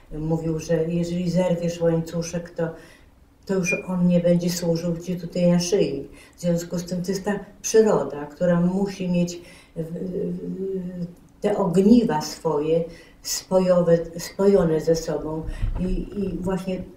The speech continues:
uczył tej odpowiedzialności nawet za, mm, tą naszą,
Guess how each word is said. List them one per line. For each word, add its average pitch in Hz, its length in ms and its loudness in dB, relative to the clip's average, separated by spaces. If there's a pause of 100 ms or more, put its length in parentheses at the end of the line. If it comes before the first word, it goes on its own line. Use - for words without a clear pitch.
(100)
uczył 208 460 2 (1000)
tej 196 240 4
odpowiedzialności 175 1040 2
nawet 170 380 0
za, 165 260 -2 (540)
mm, 160 280 -4 (500)
tą 165 400 0 (320)
naszą, 170 580 0